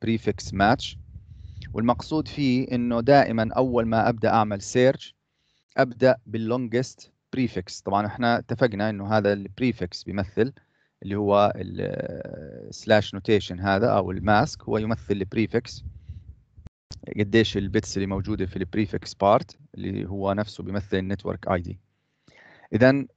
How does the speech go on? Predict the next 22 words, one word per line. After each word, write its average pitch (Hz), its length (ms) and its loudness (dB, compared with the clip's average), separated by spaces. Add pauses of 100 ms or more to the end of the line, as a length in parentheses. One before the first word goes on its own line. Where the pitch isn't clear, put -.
بتلاحظوا 139 640 2
هون 123 400 -6 (200)
مرتبين 127 760 -2 (600)
من 113 280 -4
ال 113 380 -2
longest 113 200 0 (180)
prefix 123 440 -4
ونازل. 107 460 2 (680)
لما 113 220 2
نيجي 151 240 2
نعمل 135 320 2
search - 560 2 (200)
المفروض 117 440 -4
نبدأ 120 380 2
من 107 140 -6
عند 113 200 -4
ال 110 260 -2
longest 101 200 -6 (160)
prefix. - 420 -12 (680)
الآن 123 360 4 (160)
الفكرة 117 680 0
كالتالي، 95 560 0